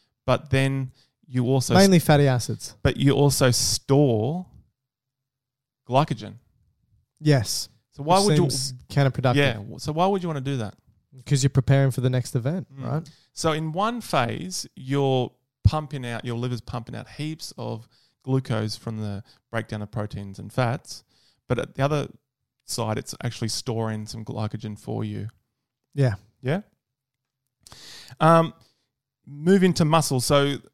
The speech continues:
Speaker 1: the, the effect that cortisol will have on your skeletal muscles is will start to liberate the proteins. But it, but from my readings, it appears that it seems to retain, um, the mu-, the proteins that are important for muscle contraction.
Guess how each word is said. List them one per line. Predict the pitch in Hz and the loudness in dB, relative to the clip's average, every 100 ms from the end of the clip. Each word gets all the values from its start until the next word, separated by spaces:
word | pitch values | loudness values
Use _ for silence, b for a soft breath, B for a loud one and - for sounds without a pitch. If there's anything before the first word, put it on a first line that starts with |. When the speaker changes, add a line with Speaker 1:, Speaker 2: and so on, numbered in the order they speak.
| 131 | -8
Speaker 1:
the, | 143 - | -8 -6
the | 135 | -6
effect | 135 170 165 | -4 -6 -6
that | 135 | -8
cortisol | 147 139 135 131 | -2 -2 0 0
will | 120 | 0
have | 117 120 | 0 0
on | 117 | -2
your | 110 | -4
skeletal | - 131 123 117 | -6 -6 -4 -2
muscles | 113 156 190 190 - - | -4 -6 -10 -12 -18 -8
is | 120 113 | -6 -6
will | 120 113 113 - | -6 -8 -8 -12
start | - - - 117 - _ | -10 -8 -4 -2 -2 _
to | - | -10
liberate | 110 113 117 110 107 107 - | -8 -4 -2 0 -2 -4 -10
the | |
proteins. | - 110 107 - - 113 _ _ _ _ _ - | -8 -6 -6 -10 -12 -16 _ _ _ _ _ -6
But | 170 | -4
it, | 165 _ _ - | -4 _ _ -6
but | 139 - | -6 -2
from | 147 | -2
my | 156 170 | 2 4
readings, | 156 139 139 127 - | 4 2 2 0 -2
it | |
appears | 127 135 131 120 | -2 0 2 2
that | 123 | 0
it | 117 - _ _ _ _ _ | 0 -2 _ _ _ _ _
seems | - 131 127 - | -6 -2 -4 -4
to | 127 | -6
retain, | 113 110 - 117 113 107 - _ _ _ _ | -6 -6 -4 -2 -4 -6 -12 _ _ _ _
um, | 107 104 101 - _ _ _ _ 117 | -10 -10 -12 -16 _ _ _ _ -10
the | 117 | -6
mu-, | 113 113 - | -4 -6 -4
the | 120 113 | -6 -4
proteins | 123 117 - 110 104 - 196 | -2 -2 -2 -8 -10 -14 -12
that | - - | -12 -8
are | 113 | -8
important | 110 117 107 110 | -6 -8 -8 -10
for | - | -16
muscle | 180 123 - | -14 -14 -10
contraction. | 110 - 123 - 190 | -10 -6 -6 -6 -14